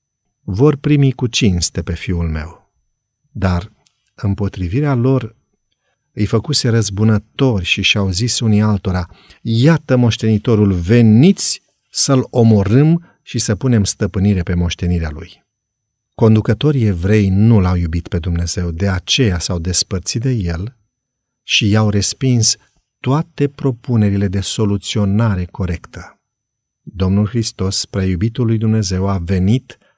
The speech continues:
să revendice drepturile proprietarului viei, dar gospodarii l-au tratat cu un dispreț evident, spunând:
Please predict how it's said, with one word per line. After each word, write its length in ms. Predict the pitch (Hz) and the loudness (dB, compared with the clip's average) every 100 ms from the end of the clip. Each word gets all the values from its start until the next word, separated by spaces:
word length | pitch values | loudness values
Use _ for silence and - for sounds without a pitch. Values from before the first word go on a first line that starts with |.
| _ | _
să 200 | - 117 | -6 -2
revendice 640 | 101 87 120 110 92 - 92 | -2 2 2 2 0 -2 -2
drepturile 540 | 90 117 - 98 92 | 0 -2 -2 -4 -4
proprietarului 840 | - 92 98 90 113 104 90 87 | -4 -6 -4 -4 -2 -2 -2 -4
viei, 500 | 80 95 92 80 85 _ _ _ _ _ _ _ _ | -4 -4 -4 -4 -8 _ _ _ _ _ _ _ _
dar 380 | 92 101 92 _ _ | -4 -2 -2 _ _
gospodarii 800 | - 92 92 - 92 98 101 98 | -8 -4 -4 -4 -4 -2 -2 -2
l-au 160 | 98 92 | -4 -4
tratat 420 | - 92 98 95 | -4 -4 -4 -6
cu 160 | - 107 | -4 0
un 100 | 101 | 0
dispreț 640 | 92 - - 123 117 - - | 0 -4 -2 -2 -2 -8 -4
evident, 800 | 147 123 107 87 104 87 82 - | -4 -2 -4 -2 -2 -2 -4 -6
spunând: 720 | - - 98 104 110 117 | -8 -4 0 2 2 0